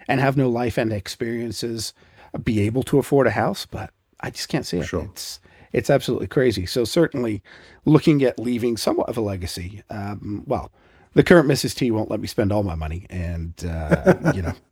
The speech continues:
Speaker 1: uh, though I do a good job even without her permission, but that's a whole different story. Um, yeah.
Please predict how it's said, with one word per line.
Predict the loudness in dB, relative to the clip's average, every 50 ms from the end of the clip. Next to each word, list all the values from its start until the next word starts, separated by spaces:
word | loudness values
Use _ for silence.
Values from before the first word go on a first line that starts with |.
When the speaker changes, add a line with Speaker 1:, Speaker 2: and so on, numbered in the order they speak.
| _ _ _ -20 -20 -20 -18 -10 -6
Speaker 1:
uh, | -4 -4 -4 -4 -8 -12 -6 -4
though | -2 0 0
I | 0
do | 2 2 2 2
a |
good | 2 2 2 2
job | 2 2 0 2 2 0 -2 -4
even | -8 -6 -4 -2 0
without | 2 4 4 2 2 2
her | 0 -2
permission, | -2 -2 -2 -2 -2 -2 -4 -8
but | -8 -6 -6
that's | -6 -4 -4
a | -4
whole | -4 -4
different | -4 -6 -6 -6 -8 -8
story. | -8 -8 -6 -4 -4 -2 -2 -4 -6 -8 _ _ -20 -20 -20 -20 -20 -18 -12 0 6
Um, | 8 10 10 10 8 8 4 2 0
yeah. | 4 6 6 6 6 4